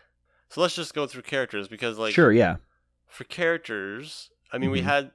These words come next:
Speaker 1: we, they had, they had quite a f-, cast, but nobody really major except Marco and, uh, Fio.
Speaker 2: Right.
Speaker 1: Everybody else was kinda, like, introduced and then, and then quickly ditched. Um,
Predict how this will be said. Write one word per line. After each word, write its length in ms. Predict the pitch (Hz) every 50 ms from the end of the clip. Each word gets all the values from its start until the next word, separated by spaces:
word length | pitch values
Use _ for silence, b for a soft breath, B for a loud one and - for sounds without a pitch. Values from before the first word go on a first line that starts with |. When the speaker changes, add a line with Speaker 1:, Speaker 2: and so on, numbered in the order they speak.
| _ _ -
Speaker 1:
we, 120 | 160 151
they 160 | 139 147 147
had, 120 | 156 151 147
they 80 | 165
had 200 | 170 190 196 190
quite 180 | - - 143 131
a 60 | 120
f-, 180 | 113 - - -
cast, 440 | - - 123 98 90 95 - -
but 140 | - 95 71
nobody 420 | 113 117 117 120 117 117 113 110 104
really 600 | 98 101 107 107 104 101 104 101 95 95 - _ _ _ _ _ _ _ _ _ _ -
major 320 | 113 110 110 107 98 101
except 280 | 98 - - - 101 73
Marco 480 | 101 98 98 98 98 - 101 98 95 95
and, 300 | 90 90 90 87 - _ _ _ _ - - - -
uh, 220 | 107 95 90 90
Fio. 440 | - - - 131 165 202 233 240 - _ _ _ _ _ _ -
Speaker 2:
Right. 280 | 120 107 90 85 - - _ _ _ _ _ _ _ _ -
Speaker 1:
Everybody 300 | 127 123 123 127 120 120
else 160 | 120 117 117
was 120 | 120 104 -
kinda, 180 | - 120 110 110
like, 200 | 104 98 98 -
introduced 480 | - 107 - - 101 98 101 101 98 -
and 100 | 98 92
then, 200 | 90 87 90 90 _ _ _ _ _ _ -
and 140 | 101 95 90
then 160 | 87 87 87
quickly 400 | - - - 107 95 92 98 92
ditched. 460 | 87 92 90 85 - - - - - _ _ _ _ _ _ _ _ _
Um, 460 | - 101 98 95 92 92 90 87 90